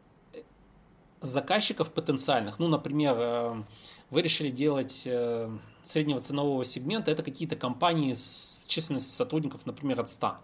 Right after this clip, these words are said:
ну, очень грубо, да. То есть какой-то образ компании вы там сформировали, и вы просто ходите по сайтам всех этих компаний и,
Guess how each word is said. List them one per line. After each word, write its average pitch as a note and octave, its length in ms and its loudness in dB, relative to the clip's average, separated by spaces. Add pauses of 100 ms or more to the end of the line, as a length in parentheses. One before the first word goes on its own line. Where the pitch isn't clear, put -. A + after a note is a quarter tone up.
ну, C3 220 -6
очень A2+ 260 -6
грубо, G2+ 300 -6
да. A2+ 240 -6 (420)
То - 40 -2
есть B2 140 -2
какой-то E3 340 6
образ C#3 280 6
компании A#2+ 400 2
вы G#2+ 100 -4
там G#2+ 120 -8
сформировали, D3+ 680 2
и C3+ 80 4
вы E3+ 280 2 (220)
просто D#3+ 220 4
ходите F3+ 320 0
по F3 100 -6
сайтам D3 320 -2
всех - 240 -2
этих - 160 -12
компаний C#3+ 520 2
и, C3 520 -2